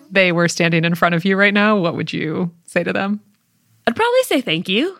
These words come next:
Speaker 2: because,
Speaker 1: <laughs>
Speaker 2: um, I know for a fact that that sent me on some journeys to discover things about our customers or to solve problems. And so not to, I didn't do that to prove them wrong,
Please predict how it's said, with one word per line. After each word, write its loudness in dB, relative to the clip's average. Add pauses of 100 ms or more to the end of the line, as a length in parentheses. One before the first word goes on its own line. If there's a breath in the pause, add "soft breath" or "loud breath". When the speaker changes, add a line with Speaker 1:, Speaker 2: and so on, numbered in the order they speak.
(140)
Speaker 2:
because, 0
Speaker 1:
<laughs> -18
Speaker 2:
um, -6
I 0
know 2
for -4
a -6
fact -4
that -10
that -4
sent -6
me -4
on -4
some -4
journeys -4
to -2
discover -4
things -4
about -4
our -4
customers -4
or -6
to -12
solve -4
problems. -2 (480 loud breath)
And 0
so -4 (280)
not 0
to, -2 (100)
I -2
didn't 0
do -2
that -4
to -4
prove -4
them -4
wrong, 2